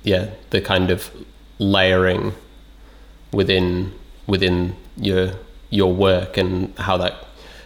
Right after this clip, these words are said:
kind of how you said you work on things simultaneously. So they go, not only go through this process of layering on, like, one canvas, but they kind of go through a process of layering in kind of outside of time and outside of space, which creates this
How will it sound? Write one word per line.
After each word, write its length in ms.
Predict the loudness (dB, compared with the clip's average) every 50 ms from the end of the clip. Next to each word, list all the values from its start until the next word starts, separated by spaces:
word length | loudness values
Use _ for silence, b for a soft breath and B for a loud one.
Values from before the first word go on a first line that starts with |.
| b b
kind 140 | 0 2
of 60 | 2 2
how 60 | 2
you 140 | 2 2 0
said 220 | 0 2 0 0
you 120 | 0 0 2
work 280 | 2 4 2 2 2
on 140 | 0 -2 -2
things 260 | -2 -2 -2 -2 -2
simultaneously. 960 | 0 0 0 0 0 0 -2 0 0 2 2 2 0 0 -2 -4 -4 -2 -2 -2
So 140 | -2 -2 -2
they 120 | -2 -2
go, 280 | 0 0 0 -2 -2 -6 -4
not 180 | -2 -2 -2 0
only 180 | -2 -2 -4 -2
go 180 | -2 -2 -2
through 220 | -2 -4 -4 -4 -4
this 120 | -4 -6
process 420 | -2 -2 -2 -2 -2 -4 -8 -8
of 100 | -8 -6
layering 500 | -4 -2 -2 0 0 0 -2 -4 -6 -6
on, 440 | -6 -6 -8 -8 -8 -10 -10 -10 -8
like, 380 | -8 -8 -8 -8 -10 -12 -10 -6
one 360 | -4 -2 -2 -2 -4 -8 -8
canvas, 640 | -6 -4 -4 -2 -2 -4 -4 -4 -6 -6 -6 -8 -8
but 180 | -8 -8 -8
they 80 | -8 -6
kind 180 | -6 -4 -4 -4
of 60 | -4
go 200 | -4 -6 -6 -6
through 240 | -8 -8 -8 -8 -8
a 40 | -6
process 480 | -4 -4 -4 -2 -4 -4 -4 -6 -6
of 100 | -6 -6
layering 600 | -4 -2 -2 0 0 -2 -2 -4 -6 -8 -10 -14 -16 b b b b b b b b b b b
in 380 | -2 0 0 0 -2 -4 -6 -8
kind 160 | -4 -2 -2
of 60 | 0
outside 500 | 0 0 0 0 0 0 -2 -2 -4 -4
of 120 | -8 -10 -6
time 460 | -2 -2 -2 0 -2 -4 -6 -6 -8 -10 -16 -20 -12
and 280 | -8 -6 -6 -4 -4 -6
outside 420 | -4 -4 -4 -4 -4 -4 -4 -4 -4
of 80 | -4
space, 500 | -6 -4 0 0 0 0 0 -2 -4 -6 -6
which 360 | -6 -8 -8 -10 -10 -12 -12 -16 -18 -20 -20 -20 -20 -20 -20 -8
creates 400 | -2 -2 -2 -2 -2 -4 -4 -4
this 480 | -4 -4 -4 -4 -4 -4 -6 -10 -16